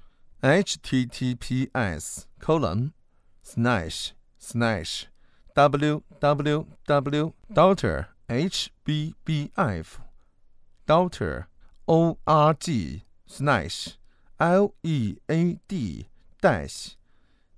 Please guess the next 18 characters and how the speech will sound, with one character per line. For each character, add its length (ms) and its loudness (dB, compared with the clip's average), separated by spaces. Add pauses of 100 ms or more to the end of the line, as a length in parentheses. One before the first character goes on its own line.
(180)
D 360 2 (120)
R 340 0 (120)
I 400 2
N 360 -2
K 560 -6
I 320 -2
N 240 0
G 440 -8 (460)
dash 520 -4 (340)
W 560 2 (100)
A 320 -2 (100)
T 380 -4
E 280 -4
R， 360 0 (300)
了 320 2
解 260 -8
详 320 -2
情。 400 -6